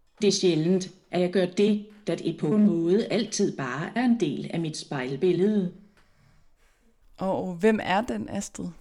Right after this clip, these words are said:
Speaker 2: du kigger på?
Speaker 1: Jeg er en ung kvinde, der er så meget mere end mit ydre, selvom mange ofte dømmer mig på det, de kan se. Jeg er enogtyve år gammel. Jeg bor selv i egen lejlighed, er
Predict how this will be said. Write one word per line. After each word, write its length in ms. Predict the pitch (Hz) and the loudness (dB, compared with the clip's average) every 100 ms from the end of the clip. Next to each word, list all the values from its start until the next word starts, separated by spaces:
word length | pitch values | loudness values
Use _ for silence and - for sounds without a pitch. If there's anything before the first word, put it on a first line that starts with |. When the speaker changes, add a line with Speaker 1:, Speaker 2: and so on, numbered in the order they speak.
| - - - | -20 -16 -10
Speaker 2:
du 40 | |
kigger 260 | 190 214 214 | -4 -4 -4
på? 200 | 208 220 - - - - - - 202 | -8 -12 -14 -20 -20 -20 -20 -6 0
Speaker 1:
Jeg 140 | 190 | 0
er 40 | 185 | 0
en 100 | 190 | 2
ung 340 | 190 - - | 0 0 -14
kvinde, 520 | - 160 143 143 151 147 - - | -4 0 0 0 -2 -4 -18 -6
der 80 | 170 | -4
er 140 | 160 | -2
så 160 | 160 160 | -2 -2
meget 380 | 151 143 156 180 | -2 -2 2 0
mere 400 | 156 175 208 208 - | 2 2 2 0 -6
end 160 | 220 208 | 2 6
mit 160 | 208 185 | 6 6
ydre, 460 | 180 175 202 202 - - | 4 4 2 0 -4 -10
selvom 320 | - 190 156 | 0 2 2
mange 500 | 147 170 170 240 226 | 2 0 4 4 4
ofte 260 | 147 147 202 | 0 -4 -2
dømmer 340 | 175 175 208 190 | 2 2 2 0
mig 400 | - 175 208 - - | 0 0 -2 -8 -4
på 100 | 180 | -2
det, 160 | 175 175 | -2 -2
de 100 | 208 | -2
kan 140 | 220 | -2
se. 380 | 208 233 - - _ _ _ _ _ _ _ _ 175 | 0 0 0 -6 _ _ _ _ _ _ _ _ -2
Jeg 300 | 175 185 226 | 0 2 2
er 60 | |
enogtyve 840 | - 196 254 247 - 180 180 226 | 2 2 2 2 2 4 4 4
år 240 | - 170 - | 2 -2 -2
gammel. 420 | 147 139 143 147 - _ _ _ _ _ _ _ _ - | -2 -2 -2 -6 -12 _ _ _ _ _ _ _ _ -2
Jeg 140 | 196 | 0
bor 240 | 240 208 226 | 2 0 0
selv 260 | - 151 | 0 0
i 100 | 147 | -2
egen 340 | - 156 180 202 | -2 -2 2 2
lejlighed, 640 | 165 180 220 190 - - _ | 2 2 2 2 0 -8 _
er 140 | - | -2